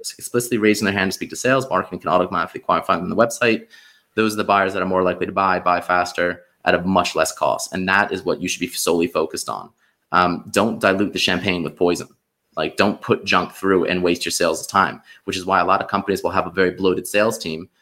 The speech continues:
um, and have too much sales headcount. And these sellers are missing their revenue, and their sales cycles are very long, and their conversion rates are very long. Um, and the, and the cost per acquisition, the cac payback period isn't looking too good.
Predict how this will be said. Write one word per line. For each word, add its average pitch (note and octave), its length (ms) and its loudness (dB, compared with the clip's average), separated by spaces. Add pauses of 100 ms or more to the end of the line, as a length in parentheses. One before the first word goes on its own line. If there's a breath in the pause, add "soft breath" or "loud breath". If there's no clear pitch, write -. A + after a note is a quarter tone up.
(280)
um, E2+ 460 0 (500)
and F#2 120 -2
have F#2 140 0
too - 120 -2
much F2+ 160 0
sales G#2 240 2
headcount. E2 480 -4 (640)
And G#2 120 0
these G2 100 -2
sellers F#2+ 300 2
are F2+ 40 2
missing F#2+ 300 0
their F2 100 0
revenue, F#2+ 520 2 (480)
and F#2+ 100 0
their F#2+ 80 4
sales A2 300 2
cycles F2+ 260 -2
are F2+ 60 -2
very E2 160 4
long, E2+ 360 0
and F#2+ 100 0
their F2 80 2
conversion G#2 440 2
rates D#2+ 200 0
are - 40 0
very D#2+ 220 2
long. D2 360 -2 (520)
Um, F2+ 520 0 (300)
and G2 160 4
the, - 240 -2
and F#2+ 140 2
the F2+ 40 2
cost F#2+ 320 -2
per - 60 -4
acquisition, F2 540 0
the E2 80 -4
cac - 280 -4
payback F#2+ 360 -2
period E2 240 0
isn't E2+ 180 -2
looking G2+ 300 0
too - 160 -6
good. - 240 -6